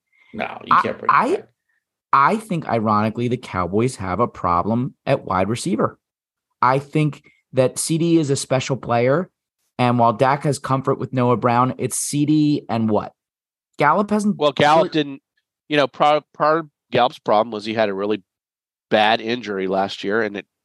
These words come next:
Speaker 3: lingered over until this year. So, it, you know, he didn't play for part of the year, and he never really got back to where he was last year. So, big question, is Gallup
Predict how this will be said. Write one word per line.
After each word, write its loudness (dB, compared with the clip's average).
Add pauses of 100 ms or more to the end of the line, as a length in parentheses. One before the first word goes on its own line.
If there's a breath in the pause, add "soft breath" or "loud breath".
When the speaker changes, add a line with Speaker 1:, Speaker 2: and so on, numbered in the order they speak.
Speaker 3:
lingered 0
over 2
until -6
this -4
year. -10
So, -4
it, -8
you -8
know, -4
he -2
didn't -2
play 2
for -10 (560 soft breath)
part 0
of -8
the -4
year, -2
and -2
he -16
never 0
really 2
got 0
back 0
to -12
where -2
he -4
was -2
last 0
year. -18 (160)
So, -4 (460)
big 2
question, 0
is -12
Gallup 2